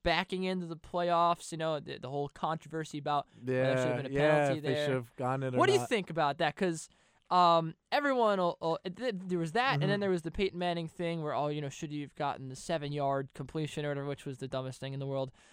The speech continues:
Speaker 1: Um,
Speaker 2: Okay, yeah, 'cause it mattered, 'cause he ended up throwing for, like, fifty-five
Speaker 1: Right, but I
Speaker 2: touchdowns
Speaker 1: mean, I,
Speaker 2: anyway,
Speaker 1: I,
Speaker 2: right?
Speaker 1: I think it
Speaker 2: <laughs>
Speaker 1: was, I think it was kind of obviously, um, you know, a forward pass. A-,
Speaker 2: Mm-hmm.
Speaker 1: As, by the way, I completely undersold that Foles-Brees matchup. It, it,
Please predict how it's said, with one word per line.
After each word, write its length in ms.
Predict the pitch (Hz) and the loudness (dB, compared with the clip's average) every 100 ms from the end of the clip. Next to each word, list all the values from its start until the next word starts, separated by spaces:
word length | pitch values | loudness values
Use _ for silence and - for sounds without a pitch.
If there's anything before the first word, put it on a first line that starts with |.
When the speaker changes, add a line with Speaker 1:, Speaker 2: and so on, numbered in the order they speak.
| _ - | _ 4
Speaker 1:
Um, 480 | 151 147 147 147 - - | 6 8 4 -2 -8 6
Speaker 2:
Okay, 100 | 175 | 8
yeah, 120 | 156 | 8
'cause 160 | 156 | 6
it 80 | 147 | 4
mattered, 340 | 139 143 131 - | 6 6 4 0
'cause 120 | 123 | -4
he 40 | |
ended 140 | 131 131 | -2 -2
up 80 | - | -4
throwing 220 | 127 123 | -6 -4
for, 100 | 123 | -6
like, 160 | 110 - | -6 -8
fifty-five 720 | - 123 127 - 120 117 110 104 | -14 -10 -8 -6 -6 -4 -4 4
Speaker 1:
Right, 260 | 262 175 | 4 4
but 180 | - 220 | 4 4
I 100 | 220 | 6
Speaker 2:
touchdowns 220 | - 214 | 4 2
Speaker 1:
mean, 20 | |
I, 140 | 123 - | 2 0
Speaker 2:
anyway, 180 | 113 113 | 0 -2
Speaker 1:
I, 220 | 113 117 | -2 -4
Speaker 2:
right? 140 | - | -4
Speaker 1:
I 20 | |
think 240 | - 277 392 | -2 2 2
it 40 | |
Speaker 2:
<laughs> 0 | |
Speaker 1:
was, 240 | 151 139 - | 2 -2 -4
I 80 | 170 | -4
think 180 | 208 175 | -4 -2
it 40 | |
was 140 | 156 | -4
kind 220 | - 151 139 | -2 -4 -4
of 80 | |
obviously, 840 | 135 135 135 135 - 139 131 127 127 _ _ _ - | -2 -2 -2 -6 -6 -6 -4 -4 -6 _ _ _ -4
um, 600 | 131 123 120 120 123 170 _ | -2 -2 -4 -10 -14 -20 _
you 120 | 147 127 | -10 -8
know, 200 | 107 - _ - - - | -8 -12 _ -20 -18 -8
a 100 | 143 | -8
forward 340 | - 139 127 | -4 -4 -4
pass. 360 | 131 139 123 - | -4 -4 -4 -4
A-, 80 | 151 | 0
Speaker 2:
Mm-hmm. 80 | 139 | 4
Speaker 1:
As, 320 | 180 131 - | 2 2 -8
by 300 | 151 151 151 | -6 -2 0
the 120 | 147 | 0
way, 140 | 143 | 0
I 120 | 135 139 | 0 -2
completely 720 | 151 151 170 143 139 135 - | -8 -4 -4 -2 -4 -6 -2
undersold 640 | 160 160 147 - 160 143 131 | -2 0 -2 -2 -2 -2 -4
that 200 | 113 - | -6 -4
Foles-Brees 540 | 143 135 - 147 139 | -6 -6 -6 -8 -6
matchup. 480 | 135 123 123 127 - | -6 -6 -6 -10 -10
It, 120 | - | -12
it, 200 | 131 131 | -10 -10